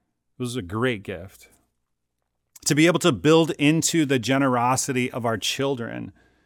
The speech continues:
man, it's such a great gift. And they will be a blessing. All right, another reward is multiplied impact.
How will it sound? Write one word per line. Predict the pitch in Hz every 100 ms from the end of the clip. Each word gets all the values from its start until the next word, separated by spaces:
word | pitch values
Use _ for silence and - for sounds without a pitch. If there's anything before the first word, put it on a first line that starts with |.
| _ _
man, | 123 98
it's | -
such | 160
a | 127
great | 113 107 -
gift. | - - _ _ _ _ _ _ _ _ -
And | 123 110
they | 113 160 170 143
will | 120 120
be | 95 131 160 123 113
a | 98
blessing. | 92 104 131 - - - 113 - _ _ _ _ _ _ _ _ _ _ _ _ _ -
All | 135
right, | 127
another | 139 165
reward | 143 113 117 117
is | 120 120 107 - _ _ _
multiplied | 107 120 143 147 139 135 113
impact. | 123 127 104 80 82 _